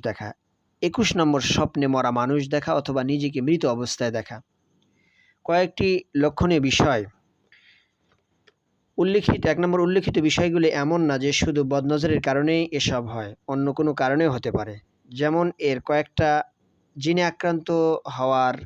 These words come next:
ক্ষেত্রে এসব লক্ষণগুলি পাওয়া যায়। এক্ষেত্রে রোগীর অবস্থা বা অন্যান্য সমস্যা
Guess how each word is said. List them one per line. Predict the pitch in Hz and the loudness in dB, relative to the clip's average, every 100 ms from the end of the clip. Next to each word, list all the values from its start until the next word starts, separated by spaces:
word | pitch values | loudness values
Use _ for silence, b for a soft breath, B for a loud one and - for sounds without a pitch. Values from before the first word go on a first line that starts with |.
| - | -10
ক্ষেত্রে | - 147 - 170 | -6 -6 -2 -2
এসব | 147 147 | 0 -2
লক্ষণগুলি | 131 127 139 135 131 | -2 -4 -2 -2 -2
পাওয়া | 127 120 120 | -2 -2 -2
যায়। | 120 131 - | -4 -8 -8
এক্ষেত্রে | 165 170 160 - 147 139 135 | -8 -4 -6 -2 0 0 -2
রোগীর | 135 139 135 | -2 0 0
অবস্থা | 127 135 - - | 0 -2 -2 -2
বা | 135 | 0
অন্যান্য | 135 135 135 135 127 131 | 0 -2 -2 -2 -4 -6
সমস্যা | - - 143 143 - | -10 -6 -6 -4 -2